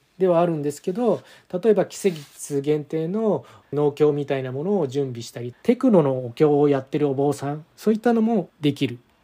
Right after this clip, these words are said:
エヌエフティーで外部の空間、外部空間でのやり取り、実際のリアルでのやり取りっていうのを可能にしたオープンメタバース、ゲーム内通貨っていうのが課金できるみたいな、こういう空間を作ったら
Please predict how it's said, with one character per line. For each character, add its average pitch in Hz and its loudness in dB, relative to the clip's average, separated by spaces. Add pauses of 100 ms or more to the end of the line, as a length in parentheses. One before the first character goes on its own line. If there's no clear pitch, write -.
(200)
エ 175 6
ヌ 233 4
エ 254 4
フ - -16
テ 262 2
ィ - -
ー - 4
で 165 6
外 233 2
部 220 2
の 151 2
空 156 0
間、 175 -4
外 190 4
部 214 0
空 240 2
間 208 2
で 220 2
の 208 6
や 160 6
り 180 2
取 147 0
り、 147 -10 (280)
実 160 -4
際 220 2
の 208 6
リ 220 4
ア 233 6
ル 214 2
で 233 2
の 208 2
や 143 4
り 147 -2
取 135 -2
り 123 -6
っ - -12
て - -6
い 180 2
う - 0
の 208 2
を - 0
可 147 -2
能 147 0
に 147 -2
し - -10
た 220 0 (320)
オ 165 4
ー - -6
プ 170 0
ン 160 0
メ 156 2
タ 147 0
バ 143 0
ー - 0
ス、 123 -10 (320)
ゲ 160 4
ー 160 2
ム 160 2
内 160 2
通 160 -2
貨 139 -4
っ 127 -8
て - -8
い 202 0
う 214 0
の 226 -4
が 196 -2
課 120 -6
金 143 -6
で 143 -2
き 165 -2
る 120 0
み 123 -8
た 135 -6
い 139 -4
な、 156 -2
こ 160 0
う 175 6
い 180 6
う 170 6
空 170 0
間 156 -2
を 156 -4
作 - -8
っ 160 -10
た - -8
ら 131 -6